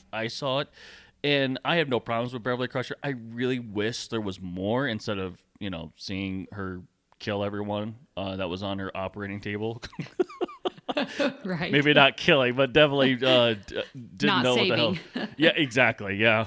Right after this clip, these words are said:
Speaker 1: <laughs> At least McCoy saved him. <laughs> But, like, it's like, uh, I, I just really wish there was far more for Beverly Crusher. I mean, yeah, we saw Troy and all that in, in, in for command, uh, positions, and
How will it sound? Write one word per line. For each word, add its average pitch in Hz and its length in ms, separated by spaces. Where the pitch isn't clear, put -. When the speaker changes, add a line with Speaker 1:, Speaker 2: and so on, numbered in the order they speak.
Speaker 1:
<laughs> 135 160
At 139 260
least 135 180
McCoy 127 560
saved 87 360
him. 104 260
<laughs> - 0
But, - 880
like, 190 140
it's 185 220
like, 156 260
uh, 135 380
I, 123 220
I 156 160
just 160 320
really 151 260
wish 135 320
there 135 80
was 107 220
far 120 360
more 110 400
for 117 140
Beverly 110 280
Crusher. 113 300
I 98 80
mean, 104 220
yeah, 117 180
we 113 100
saw 107 220
Troy 131 460
and 131 200
all 127 160
that 127 320
in, 113 220
in, 117 220
in 104 460
for 110 100
command, 117 640
uh, 110 160
positions, 110 640
and 120 380